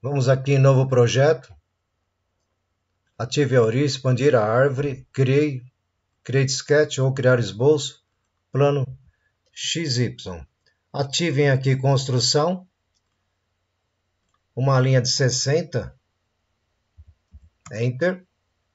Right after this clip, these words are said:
line novamente aqui, dez,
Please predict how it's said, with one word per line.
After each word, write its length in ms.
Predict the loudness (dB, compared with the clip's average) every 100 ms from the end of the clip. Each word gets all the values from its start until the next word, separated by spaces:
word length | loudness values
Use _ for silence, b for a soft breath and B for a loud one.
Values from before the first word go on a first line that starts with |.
| _ _ _ _ _ _ _ _ _ _ _ _ _ _ _
line 400 | -8 -2 0 0
novamente 720 | 0 -2 -4 -6 -2 -2 -2 -6
aqui, 480 | -6 -4 -4 -6 -14 _ _ _ _ _ _ _ _ _ _ _ _ _ _ _ -20 _ _ _ _ -20 -20 _ -20 _ -10
dez, 600 | -2 0 0 -2 -10